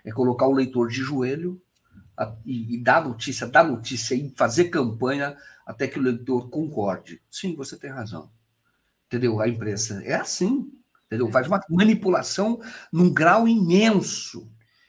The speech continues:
até que o leitor, o público, admita <laughs> que o jornal tem razão. Absurdo, que o meio de comunicação tem razão. Mas, no fundo, o jornal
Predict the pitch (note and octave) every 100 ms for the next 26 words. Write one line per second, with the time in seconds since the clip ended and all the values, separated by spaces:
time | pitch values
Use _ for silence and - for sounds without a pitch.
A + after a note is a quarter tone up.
0 | _ _ A#2 A2+ A#2 A2+ A2+ D3 C3+ -
1 | - D3 D3+ B2+ G#2+ B2 C3+ C3+ - C#3+
2 | C#3 C3+ C3+ C#3+ C3+ C#3 C#3 B2+ A#2+ A#2+
3 | B2+ A#2 A#2+ A#2 - - - - B2+ B2+
4 | A#2+ A#2 A#2+ A#2 A#2 A#2+ A2 F#2 F#2 G2
5 | - - B2 A2 A2 A2+ A#2 A#2 A#2+ A#2
6 | A2+ A2+ A2 A#2 A2+ D#3 A3+ - G#3+ A3
7 | F#3 D3+ D3+ D#3